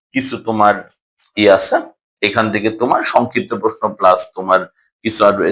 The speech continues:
সিকিউ তো আসবেই। তোমার এই তিনটা অধ্যায় থেকে দুইটা সিকিউ আসবে, এখন মিলে আসতে পারে, নাও আসতে পারে। আমি বলবো তুমি সেট অধ্যায়টা ভালো মতো পড়ে যাও। সেট ফাংশন যেটা, সেটা পড়ে যাও। এগারো তোমার কম্পোনেন্ট, ডিভাইডেন্ড, যোজন, বিয়োজন, এই সেই এগুলা হাবিজাবি অনেক কিছু আছে।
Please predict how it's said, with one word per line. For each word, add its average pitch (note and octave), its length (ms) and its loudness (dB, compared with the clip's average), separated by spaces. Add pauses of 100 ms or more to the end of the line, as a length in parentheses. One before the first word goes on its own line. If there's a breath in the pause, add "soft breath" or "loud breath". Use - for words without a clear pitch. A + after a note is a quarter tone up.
(140)
সিকিউ A#2 340 0
তো A2+ 60 -6
আসবেই। G#2+ 340 0 (260 soft breath)
তোমার A2 240 2
এই A2+ 60 -2 (120)
তিনটা F3+ 280 2
অধ্যায় E3+ 240 2
থেকে A3+ 220 4
দুইটা G#3 260 4
সিকিউ A2+ 280 -8
আসবে, F2+ 220 -4
এখন A#2 220 -12
মিলে D#3+ 180 6 (120)
আসতে D3+ 220 -4
পারে, - 180 0 (460)
নাও B2+ 260 4
আসতে - 240 -4
পারে। F2 200 2
আমি B2+ 180 2
বলবো D#3 140 6 (100)
তুমি E3+ 120 0 (140)
সেট E3 240 6
অধ্যায়টা G#2+ 340 2
ভালো G2 240 -2
মতো G2 200 -10
পড়ে F2+ 220 -4
যাও। - 100 -18 (760)
সেট C#3+ 300 4 (180)
ফাংশন A2+ 400 2
যেটা, B2 280 0
সেটা A2+ 160 0
পড়ে C3 320 2
যাও। F3+ 120 6 (380 soft breath)
এগারো A#2+ 380 4 (140)
তোমার A2 220 0 (140)
কম্পোনেন্ট, B2 480 0 (140)
ডিভাইডেন্ড, G#2 420 -4 (180)
যোজন, A2 280 0
বিয়োজন, G#2+ 360 -2
এই G2+ 120 -14
সেই G2+ 260 -8
এগুলা G2+ 340 -2 (440 soft breath)
হাবিজাবি G2 380 0
অনেক G2+ 260 2
কিছু - 220 -2
আছে। G#2+ 320 4